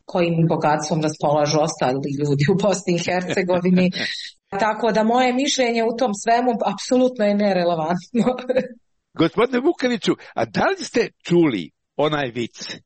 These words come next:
Speaker 2: da je Dodik toliko bogat da bi svojim imetkom mogao otplatiti pola dugova Republike Srpske koji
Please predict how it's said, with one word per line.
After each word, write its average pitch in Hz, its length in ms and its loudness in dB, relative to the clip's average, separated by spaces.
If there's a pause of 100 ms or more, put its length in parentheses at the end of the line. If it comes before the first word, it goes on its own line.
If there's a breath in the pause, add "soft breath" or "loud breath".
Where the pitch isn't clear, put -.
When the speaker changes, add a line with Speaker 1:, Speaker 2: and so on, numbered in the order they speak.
(140)
Speaker 2:
da 123 60 0
je 127 140 -2
Dodik 185 480 -2
toliko 147 520 0
bogat 110 500 -2 (540)
da 120 100 -2
bi 117 140 -6
svojim 180 580 0
imetkom 143 800 -2
mogao 156 460 0
otplatiti 143 960 -2
pola 151 340 2
dugova 143 600 0
Republike 135 640 -4
Srpske 156 640 -2 (580 loud breath)
koji 156 240 2